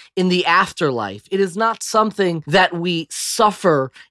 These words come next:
in this world from and only finally acquire in the next world. But in fact, Jewish life, our relationships, our commitments, our spirituality, and our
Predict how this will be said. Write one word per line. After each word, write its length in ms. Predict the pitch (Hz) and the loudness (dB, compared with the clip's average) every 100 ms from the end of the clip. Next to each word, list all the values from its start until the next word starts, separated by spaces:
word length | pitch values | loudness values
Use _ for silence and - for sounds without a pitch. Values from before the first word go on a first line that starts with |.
| - | 0
in 160 | 180 | 0
this 260 | 165 214 - | 4 2 2
world 300 | 180 165 143 | 2 2 2
from 240 | 160 143 | -2 -2
and 80 | 156 - | -4 2
only 340 | 202 208 190 | 4 6 4
finally 540 | 160 - 170 190 190 180 | -2 -4 -2 0 -2 -4
acquire 600 | 147 - - 160 156 156 | -8 -10 -6 -2 -2 -4
in 180 | 151 143 | -2 -4
the 80 | |
next 400 | 135 151 156 - | -2 -4 -8 -8
world. 400 | 196 196 202 196 _ - _ - | -4 -2 -2 -4 _ -20 _ 0
But 260 | 185 220 - | 2 2 2
in 180 | 208 196 | 2 2
fact, 580 | - 190 165 165 - - 143 | -2 0 0 -2 -6 -16 -10
Jewish 420 | 135 208 214 - | -4 -2 -2 -4
life, 440 | 175 156 151 143 - | -4 -4 -4 -8 -10
our 280 | 151 151 156 | -8 -4 -4
relationships, 920 | 139 143 160 202 - 175 - 160 - - | -4 -4 -2 -4 -4 -10 -6 -6 -6 -10
our 240 | 135 139 | -8 -6
commitments, 800 | - - 151 196 214 180 139 - - - _ | -8 -10 -4 -4 -2 -4 -6 -8 -20 -20 _
our 220 | 156 160 | 0 0
spirituality, 1300 | 156 - 170 160 - 156 151 170 208 214 - 185 165 - - _ | -2 -4 -2 -2 -2 -4 -2 0 0 -2 -4 -8 -8 -14 -20 _
and 140 | 160 170 | -4 -2
our 380 | 165 175 175 | 0 2 0